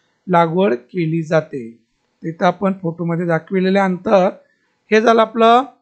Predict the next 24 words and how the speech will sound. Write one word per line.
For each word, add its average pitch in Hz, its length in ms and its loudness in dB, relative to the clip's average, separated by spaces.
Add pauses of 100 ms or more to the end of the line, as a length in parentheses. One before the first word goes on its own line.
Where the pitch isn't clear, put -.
(960)
row 240 280 4 (120)
to 247 140 4
row 202 180 6
distance, 160 480 -6 (280)
म्हणजे 185 220 0 (140)
तीन 208 220 2
मीटर 190 280 0
ठेवा 160 360 2
आणि 165 260 -2
जे 214 220 0
झाडामधलं 170 680 -6
अंतर, 156 420 -10 (560)
हे 170 100 -8
दोन 196 300 0
झाडामध्ये 160 380 0
अंतर 151 280 -10 (100)
कमी 247 240 4
आहे, 165 260 2 (520)
हे 233 140 2
rectangular 233 720 2
system 190 460 -6
आहे 175 120 0
लागवडीची. 156 540 -4 (1040)
तर 240 300 4